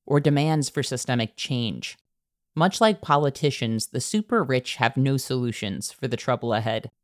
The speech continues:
aside from relying on police to keep our suffering, destruction, and disposal as orderly as possible, which makes propaganda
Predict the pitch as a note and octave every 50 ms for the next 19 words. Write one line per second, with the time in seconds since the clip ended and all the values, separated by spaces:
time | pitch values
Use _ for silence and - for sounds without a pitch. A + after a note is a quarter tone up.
0 | _ _ _ _ - - C3+ - - D#3 E3 G3 A3+ G#3+ - A#3+ A3+ A3 G#3+ G3
1 | D#3 B2+ B2+ B2+ C3 C3+ C3+ B2+ C3 B2+ - C#3+ B2+ A#2+ A2+ A2+ - - - B2
2 | - - B2 A#2+ - B2+ A#2+ A2+ - - - C3 B2+ - - F3+ F#3+ G3+ G#3 G3+
3 | - G3+ - - - - C3+ C3 - - - C#3 B2+ B2 - C3 C3 B2 A#2+ -
4 | - - - D#3 D3 C3+ - - - G#2+ A2 - - - A#2 - - - - -
5 | D#3+ E3 D3+ - A#2+ A2 A2 G#2+ F#2 - - - A2 - - - C3+ C3 B2 -
6 | - - - E2+ D2+ - - _ _ _ _ _ _ _ _ _ _ _ _ _
7 | _ - D3+ C#3+ - F3 F#3 G#3 A3 - - - - A#3 A#3+ - C4+ A#3+ - C3
8 | A2+ A2+ A#2 A2 A2+ A#2 -